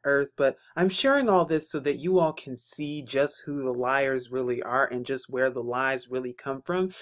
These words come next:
and just how the elite are laughing at us every single day and laughing at you if you still believe their lies. For many years and many centuries even, we have been lied to on so many levels about so many things.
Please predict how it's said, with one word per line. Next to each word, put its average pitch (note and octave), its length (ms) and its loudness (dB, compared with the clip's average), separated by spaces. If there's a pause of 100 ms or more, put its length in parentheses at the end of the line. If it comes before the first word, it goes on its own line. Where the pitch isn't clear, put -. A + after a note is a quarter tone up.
(180)
and F3 160 0
just F3+ 200 0
how F#3+ 180 4
the F3+ 260 0
elite F3 480 0
are D3+ 160 4
laughing D#3+ 540 -2
at C#3+ 200 -6 (220)
us C3+ 360 -2
every D3 360 -2
single B2+ 500 -6
day B2+ 380 -2 (220)
and B2+ 160 -2
laughing C#3+ 400 2
at A#2 140 -6
you E3 360 0
if B2+ 160 -2
you C#3+ 140 -10
still C3+ 380 -6
believe A#2 460 -8 (340)
their A#2+ 180 2
lies. B2+ 520 -2 (560)
For C#3+ 180 0 (140)
many G#3+ 400 2
years D3+ 680 2
and A#2+ 160 -6
many E3+ 300 0
centuries C#3 840 -4
even, G#2+ 380 -10
we D#3+ 160 -4
have D#3 200 -4
been C3+ 180 -4
lied D3 320 -2
to - 220 -10
on G#2 140 -8
so D#3+ 340 -2
many D#3+ 280 -4
levels D3 360 -2
about B2 260 -6
so E3 440 -4 (240)
many C3+ 220 -4
things. G3 480 -4